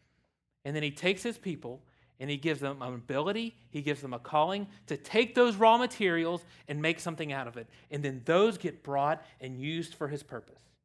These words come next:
That's, that's the picture that we reenact every time we do communion, and that's the picture he's painting here. And see, men and women, this is important for us to understand,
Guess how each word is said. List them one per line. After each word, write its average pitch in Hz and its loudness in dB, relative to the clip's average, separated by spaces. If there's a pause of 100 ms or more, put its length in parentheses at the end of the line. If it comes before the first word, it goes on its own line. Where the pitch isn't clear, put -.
(520)
That's, 196 4 (320)
that's 226 6
the 165 2
picture 233 2
that 185 0
we 185 2
reenact 180 0
every 160 0
time 170 -6
we 165 -4
do 139 -6 (300)
communion, 139 -6
and 120 -8
that's 143 -2
the - -10
picture 143 -8
he's 127 -12
painting 131 -12 (360)
here. 110 -10 (1400)
And 156 -10
see, 220 -2
men 214 2
and 208 2
women, 214 2 (220)
this - 6
is 302 0
important 285 6
for 285 8
us 269 4
to 285 2
understand, 254 0